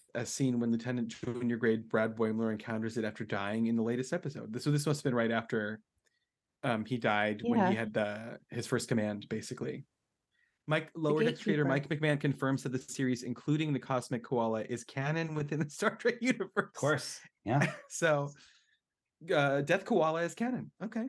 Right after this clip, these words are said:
Speaker 3: Mm-hmm.
Speaker 1: cool.
Speaker 2: Cosmic
Speaker 1: I love it.
Speaker 2: Koala.
Speaker 1: Cosmic Koala is canon. <clears throat>
Speaker 3: It would hardly be the most embarrassing or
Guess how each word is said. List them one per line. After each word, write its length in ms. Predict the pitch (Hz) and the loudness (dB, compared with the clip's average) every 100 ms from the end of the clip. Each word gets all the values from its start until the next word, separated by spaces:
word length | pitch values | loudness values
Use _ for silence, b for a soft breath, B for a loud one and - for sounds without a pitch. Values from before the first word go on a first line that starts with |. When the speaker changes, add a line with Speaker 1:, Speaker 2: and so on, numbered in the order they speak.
| - | -6
Speaker 3:
Mm-hmm. 140 | 117 160 | -4 -2
Speaker 1:
cool. 160 | 285 | 0
Speaker 2:
Cosmic 460 | 220 214 - 214 - | 2 0 0 -2 2
Speaker 1:
I 40 | |
love 80 | 208 | 2
it. 40 | 202 | 4
Speaker 2:
Koala. 460 | 220 226 185 185 - - _ _ | 2 4 4 2 -6 -16 _ _
Speaker 1:
Cosmic 260 | 139 131 156 | -4 -4 0
Koala 280 | 156 185 147 | 0 2 0
is 100 | - | -2
canon. 380 | 160 156 113 - _ _ - | -2 -2 -4 -8 _ _ -10
<clears throat> 560 | 190 - - 233 156 139 _ - | -4 -2 0 0 0 -4 _ -2
Speaker 3:
It 40 | |
would 100 | 175 | 0
hardly 400 | 147 190 185 165 | 2 0 2 2
be 140 | 143 139 | 2 2
the 100 | 123 | 2
most 400 | 120 117 - - | 2 0 -2 -4
embarrassing 580 | 120 117 110 110 113 107 | 0 2 4 2 0 0
or 100 | 98 | 0